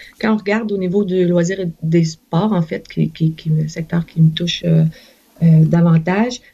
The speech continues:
ben, en fait, euh, c'est autant les hommes que les femmes, là, qui, qui font du bénévolat. Mais au niveau des jeunes, effectivement, les jeunes,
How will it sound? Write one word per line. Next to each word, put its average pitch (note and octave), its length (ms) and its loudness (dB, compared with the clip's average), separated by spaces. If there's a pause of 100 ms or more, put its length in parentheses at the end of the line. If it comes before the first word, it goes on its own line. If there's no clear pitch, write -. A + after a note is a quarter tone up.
ben, F#3 300 0
en F3 40 -6
fait, G#3+ 220 -6
euh, E3+ 320 2 (140)
c'est F3+ 320 2
autant E3+ 300 -4
les E3 320 2
hommes E3 340 2
que D#3+ 100 -2
les D#3 160 2
femmes, D#3+ 320 0
là, D3+ 140 0
qui, D3 340 -8
qui D#3+ 140 -4
font D#3 220 0
du D#3 140 2
bénévolat. D3+ 480 0
Mais B3 100 0
au G#3+ 60 4
niveau G3 200 2
des F#3+ 180 -2
jeunes, A3 200 0
effectivement, F3+ 680 0 (320)
les F3+ 100 4
jeunes, A3 280 0